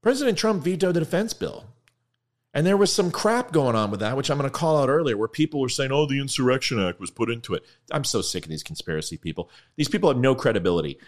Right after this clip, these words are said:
And I'm gonna start saying I've got credibility. I'm actually looking at the things that I've said. I'm doing pretty damn good. I haven't been wrong yet. And I'm, I'll admit it. When I'm wrong, I'll admit it. But I, I, I take risks. My God, I, I,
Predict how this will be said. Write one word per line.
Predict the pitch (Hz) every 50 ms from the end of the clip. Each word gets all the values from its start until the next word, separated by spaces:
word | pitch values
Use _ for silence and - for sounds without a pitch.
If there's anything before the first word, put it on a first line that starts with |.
| - - _
And | 147 151
I'm | 131 175 214
gonna | 247 262 254 208
start | - - 220 202 160
saying | - - 202 190 175 151
I've | 143 151 139
got | 165 151 147 143
credibility. | - 165 143 135 127 117 120 113 101 90 73 71 71 -
I'm | - 165 226 269 262
actually | 254 254 233 - - 208 214 185
looking | 151 135 151 180 - 208 190
at | 180 175
the | 160
things | - - 165 170 170 147
that | 160 151
I've | 147 143 -
said. | - - 147 147
I'm | 156 202 262
doing | - 247 180 -
pretty | - - 147 131 110
damn | 98 110 98 85
good. | 78 73 92 85 73 64 - _ _ _ _ _ _ _ _ _ _ _ _ _ _ _ _ _ _ _ _ _ _ _ _ _ _ _ _ _ _ _ _ _ _ -
I | 226
haven't | 277 240
been | 185 151 127
wrong | 123 131 131 131 117
yet. | 101 98 98 78 69 - - _ _ _ _ _ _ _ -
And | 190 214
I'm, | 175 208 262 269 - -
I'll | 226 285 311
admit | 320 311 233 277 330 320
it. | - - -
When | 120 151
I'm | 214 269 277 202
wrong, | 185 196 226 240 233
I'll | 214 208 202
admit | 185 147 165 262 277
it. | - -
But | 156 180 180 - - - -
I, | 143
I, | - - - _ _ - - - 175
I | 208
take | - - 220 277 269 -
risks. | - 156 220 233 220 220 - - - - - - - - _ _ _ _ _ _ _ _
My | 226 277 269
God, | 180 220 254 277 269 - 107 - -
I, |
I, | 113